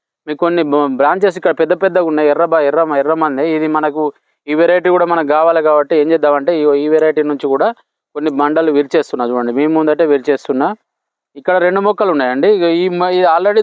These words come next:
మనం విరిచిన మొక్కనే, విరిచిపెట్టిన మొక్కనే, కొంచెం ఇది కూడా విరిచిపెట్టిన మొక్కనే. చూడండి, చిన్నగా ఉన్నా కూడా ఇక పె-, పెరుగుతుంది already. Already రూట్స్ వచ్చేసినాయి దీనికి. మీకు, ఆ, అంటే తేడా మీరు గమనించవచ్చు. ఈ మొక్క ఎంత హైట్ ఉన్నది, ఈ మొక్క ఎంత హైట్ ఉన్నది, ఈ మొక్క ఎంత హైట్ ఉన్నది.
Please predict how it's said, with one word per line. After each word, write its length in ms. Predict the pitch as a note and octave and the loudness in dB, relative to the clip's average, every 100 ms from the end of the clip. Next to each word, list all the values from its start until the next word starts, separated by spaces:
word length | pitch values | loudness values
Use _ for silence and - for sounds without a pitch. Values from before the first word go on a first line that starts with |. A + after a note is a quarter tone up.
| G3+ | 0
మనం 160 | F#3+ F3+ | -2 -2
విరిచిన 280 | E3 G#3 G3 | -2 -2 0
మొక్కనే, 380 | F#3 D#3 D3 F3 | 0 -2 -2 0
విరిచిపెట్టిన 540 | E3+ - - E3 F3 | -2 -2 -4 -2 0
మొక్కనే, 360 | E3+ C#3 C#3+ F3 | 0 0 -2 -2
కొంచెం 320 | E3+ E3 D#3+ C#3 _ _ _ | -2 0 -2 -2 _ _ _
ఇది 100 | D3 | -2
కూడా 160 | F3 G3+ | 0 2
విరిచిపెట్టిన 500 | F3 D#3+ F3 F3+ E3+ | 0 -2 -4 -2 -2
మొక్కనే. 360 | D#3+ C#3 C3+ D3+ | -2 -2 -2 -2
చూడండి, 380 | E3 D#3+ D3 C#3+ | 0 0 0 -4
చిన్నగా 360 | - F#3 G3+ F#3 | -4 -2 0 0
ఉన్నా 140 | F3+ | 0
కూడా 200 | E3+ D#3+ E3 A3 A#3 _ _ _ | 0 0 0 0 -2 _ _ _
ఇక 100 | E3 D3+ | -4 -2
పె-, 220 | C#3 D#3+ | 0 -2
పెరుగుతుంది 480 | D3+ F3 F#3+ F#3 D#3+ | 0 0 2 0 0
already. 320 | C#3 B2+ D3 A#3 G3+ D3 | 2 0 -2 -4 -6 -4
Already 300 | C#3 D#3 D#3 | -2 0 0
రూట్స్ 220 | E3+ E3+ | -2 -2
వచ్చేసినాయి 400 | D#3 G3 F3+ D3+ | -2 -2 -2 -2
దీనికి. 300 | B2+ A#2+ C3 A3 - _ _ - | -2 -4 -4 -6 -8 _ _ -10
మీకు, 180 | E3+ | -2
ఆ, 100 | D#3 D3 C#3 | 0 2 2
అంటే 160 | C#3 G3+ | 2 0
తేడా 300 | - E3+ G#3+ A#3 | 0 2 2 2
మీరు 160 | A3+ | 0
గమనించవచ్చు. 580 | F#3 F3+ G3 F#3 D#3 G3 | -2 0 0 0 -2 0
ఈ 140 | F#3+ F3+ | 0 0
మొక్క 240 | F3+ E3 | -2 0
ఎంత 240 | F#3+ E3+ G3 | 0 0 0
హైట్ 220 | F#3+ E3 | 0 0
ఉన్నది, 240 | E3+ E3 | -2 -2
ఈ 140 | F#3 E3+ | -2 -2
మొక్క 220 | F3+ E3 | -4 -4
ఎంత 180 | F3 E3+ | -4 0
హైట్ 180 | E3 D3+ | -2 -2
ఉన్నది, 240 | D3+ D#3+ F3+ | -4 -4 -4
ఈ 100 | F3+ | -4
మొక్క 260 | F3+ - | -4 -2
ఎంత 140 | E3+ D#3+ | -2 -2
హైట్ 160 | C3+ | -4
ఉన్నది. 160 | A#2+ G#2 | -8 -14